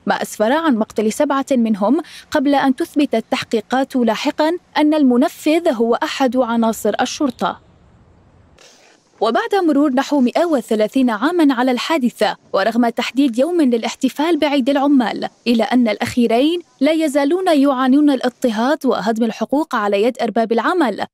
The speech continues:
رغم الدعوات والمؤتمرات الدولية العديدة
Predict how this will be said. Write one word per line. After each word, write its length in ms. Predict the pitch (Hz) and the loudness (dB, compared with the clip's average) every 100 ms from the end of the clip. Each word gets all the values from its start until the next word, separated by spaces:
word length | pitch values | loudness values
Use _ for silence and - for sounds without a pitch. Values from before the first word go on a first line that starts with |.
| _ 220 | _ -2
رغم 200 | 233 269 | 0 0
الدعوات 580 | 233 277 311 381 494 | 0 -2 -2 -4 -4
والمؤتمرات 720 | 277 233 285 - 226 254 277 | -2 0 0 0 0 0 0
الدولية 520 | 226 185 180 233 240 208 | -2 0 0 2 2 0
العديدة 560 | 190 214 262 254 311 | -2 0 2 2 -2